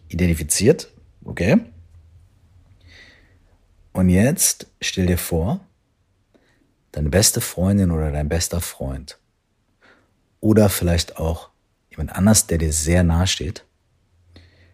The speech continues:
eine Person, von der du weißt, dass sie absolut dein Wohl und dein, dein Bestes im Herzen trägt, dich nicht verarschen würde, keine eigene Agenda verfolgt, sondern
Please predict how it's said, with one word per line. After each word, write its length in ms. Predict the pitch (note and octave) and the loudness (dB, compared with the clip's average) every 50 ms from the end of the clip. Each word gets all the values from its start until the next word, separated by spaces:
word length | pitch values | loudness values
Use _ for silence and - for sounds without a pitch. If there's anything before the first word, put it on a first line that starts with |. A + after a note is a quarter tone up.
| _ _ _ _ _ | _ _ _ _ _
eine 220 | - F2+ G2 G2 | 2 4 4 4
Person, 460 | - - F#2+ F2 D#2+ F#2 F#2+ G#2+ G#2+ | 4 2 0 0 2 4 6 6 6
von 180 | G2+ - G2+ F2+ | 4 2 0 0
der 100 | F2 E2+ | 0 0
du 160 | D#2 D#2+ D2 | 0 0 -2
weißt, 520 | D2 D2 D2 C#2 C2 - - - - _ _ _ _ _ _ _ _ _ _ _ _ | 0 0 0 0 -2 -4 -6 -6 -8 _ _ _ _ _ _ _ _ _ _ _ _
dass 300 | - D#2+ - - - - | -4 0 0 2 2 2
sie 320 | - F#2+ G2 G2 F#2+ F#2 - _ _ _ _ _ _ _ _ _ | 0 0 -2 -2 -2 -4 -8 _ _ _ _ _ _ _ _ _
absolut 1080 | - G2 G2+ G2+ - - - - - - G2 F2 F2 E2+ E2 D#2+ D2+ - - - - - _ _ _ _ _ | -2 -2 -2 0 0 2 2 2 2 0 -2 -2 -2 -4 -4 -4 -6 -6 -8 -10 -10 -12 _ _ _ _ _
dein 400 | D2 C#2+ D2+ D#2+ D2+ D2 D2 D2+ | -4 -2 0 2 2 0 0 0
Wohl 440 | D#2 E2 F2 G2 G2+ G#2+ A#2 A#2+ - _ _ _ _ _ _ _ _ _ _ _ _ | 0 2 2 2 2 2 0 -2 -8 _ _ _ _ _ _ _ _ _ _ _ _
und 160 | - C2+ C#2 | -12 -8 -4
dein, 460 | D2 D2 D#2 D#2 D#2 D#2 D2+ D2+ E2+ - - _ _ _ _ _ _ _ _ _ _ _ _ _ _ _ _ _ | -2 0 0 2 2 0 0 -2 -4 -8 -12 _ _ _ _ _ _ _ _ _ _ _ _ _ _ _ _ _
dein 260 | - E2 E2+ E2+ D#2+ D#2 | -6 -2 0 0 0 0
Bestes 800 | - F2 E2 - - - - D2+ D2 - - - - - _ _ _ _ _ _ | 0 0 2 2 0 0 -2 -2 0 0 0 0 -2 -4 _ _ _ _ _ _
im 120 | - E2+ | -6 -6
Herzen 560 | E2+ - - - F#2+ G2+ G2+ - - - C2+ - | -4 -4 -2 -4 -4 -4 -4 -6 -6 -6 -8 -10
trägt, 440 | - - - - - _ - - _ _ _ _ _ _ _ _ _ _ _ _ _ _ _ _ _ - | -12 -16 -16 -20 -20 _ -20 -20 _ _ _ _ _ _ _ _ _ _ _ _ _ _ _ _ _ -16
dich 120 | - D#2 | -14 -8
nicht 140 | - E2+ - | -6 -6 -6
verarschen 460 | - E2 - E2+ G2 G#2 - - G2 | -4 -4 0 0 2 2 2 2 4
würde, 260 | F2+ F#2+ F#2+ F#2+ G2 F2+ | 4 6 6 6 6 4
keine 320 | - - D#2 D2+ D2+ C#2+ | 4 0 0 0 0 -2
eigene 260 | - D2+ D2 D2+ C#2+ | -2 -2 -2 -2 -2
Agenda 340 | - D2+ C#2+ D2+ D#2 E2 F2 | -4 -4 -2 0 2 2 2
verfolgt, 500 | - - E2 - - - D#2 D#2+ D#2+ - | 2 0 -6 -8 -4 -4 -2 -2 -2 -4
sondern 360 | - D2+ D#2+ D#2+ D#2+ D#2+ F2+ | -4 -2 -2 0 -2 -2 -4